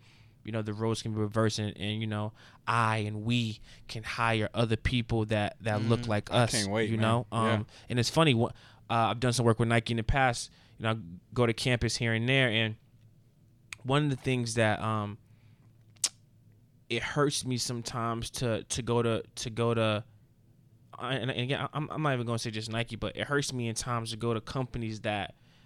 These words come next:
Speaker 1: that speak to the black agenda,
Speaker 3: Mm-hmm.
Speaker 1: and there's no one in the door that's representing us. You know,
Speaker 3: Yeah.
Speaker 1: like,
Speaker 3: Yeah.
Speaker 1: it's almost like, you know, it's, what's the word? Uh, it's like, uh,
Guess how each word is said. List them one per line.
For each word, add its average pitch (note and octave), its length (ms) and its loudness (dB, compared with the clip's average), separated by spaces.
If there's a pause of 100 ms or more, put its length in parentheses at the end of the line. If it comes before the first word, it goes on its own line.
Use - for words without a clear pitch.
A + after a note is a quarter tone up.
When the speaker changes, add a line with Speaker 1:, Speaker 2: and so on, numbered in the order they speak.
(140)
Speaker 1:
that G#2+ 400 -2 (720)
speak - 720 0 (100)
to C#3 120 0
the A#2 100 2
black A#2 300 4
agenda, A#2+ 640 2
Speaker 3:
Mm-hmm. A#2+ 320 -4 (260)
Speaker 1:
and A#2+ 160 2
there's A2+ 220 4
no A#2+ 240 4
one A#2+ 360 2
in B2 180 0
the A#2 80 4
door A#2 540 6
that's G#2 280 0
representing A2+ 760 0
us. C3 360 0
You G#2+ 180 -2
know, - 120 0
Speaker 3:
Yeah. C#3 60 -6
Speaker 1:
like, B2 180 -6 (160)
Speaker 3:
Yeah. G2+ 200 -4
Speaker 1:
it's C#3+ 240 0
almost F3 280 2
like, D#3 180 -2
you A#2+ 60 -8
know, C#3+ 180 -2 (680)
it's, C3 160 -6
what's D3+ 300 -6
the C3+ 100 -6
word? A#2 340 -2
Uh, A2 460 -2 (880)
it's C3+ 140 -4
like, D3+ 180 -2
uh, A#2 360 -2